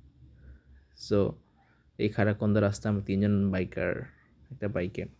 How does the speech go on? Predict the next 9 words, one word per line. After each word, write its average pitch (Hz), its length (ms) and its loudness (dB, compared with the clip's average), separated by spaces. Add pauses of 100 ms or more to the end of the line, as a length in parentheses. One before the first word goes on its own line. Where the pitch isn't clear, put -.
(920)
খুবই 117 260 2
বিপজ্জনক 101 600 2
অবস্থায় 101 340 -2
আমরা 98 120 2
যাচ্ছি। 98 400 -2 (680)
But 110 140 2 (440)
আমাদের 101 360 4
বাইকের 95 300 2
ভাই 92 240 2